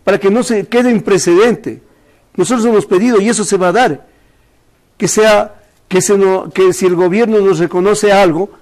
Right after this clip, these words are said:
que sea con repetición para que el individuo cubra el daño que cometió a esa gente. Muchos compañeros no han visto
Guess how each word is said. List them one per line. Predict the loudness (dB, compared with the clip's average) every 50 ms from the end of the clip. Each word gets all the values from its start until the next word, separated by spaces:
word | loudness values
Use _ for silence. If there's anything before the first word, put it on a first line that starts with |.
| _ _ _ _ _ _ _ _ _ _ _ _
que | -8 -4
sea | -2 -2 -2 -2
con | 0 0 0 2 0 -2 -4 -10 _ _ _ _ _ _ _ -14
repetición | -8 -4 -2 -2 -2 -2 -2 -4 -4 -4 -6 -6 -4 -2 0 0 -2 -2
para | 0 0 0 0 0
que | -2 -2
el | 0
individuo | 0 -2 -2 -2 -2 -2 0 0 0 0 0 -2 -4 -10 -20 _ _ _ _ _ _ _
cubra | -4 -2 0 2 2 2 0 0 -2 -4 -8 -6
el | -4 -2 0
daño | 0 0 0 0 -2
que | -4 -6
cometió | -4 -2 -2 -2 -2 -2 0 0
a | 0 0
esa | 0 -2 -4 -2
gente. | -2 -2 -2 -4 -6 -8 -8 -12 -16 _ -2
Muchos | 0 0 2 0 -2 -2 -2
compañeros | -2 0 0 0 0 0 0 0 -2 0
no | 0 0
han | 0 0 0
visto | 0 2 0 0 0 -2 -2 -2 -2 -4 -8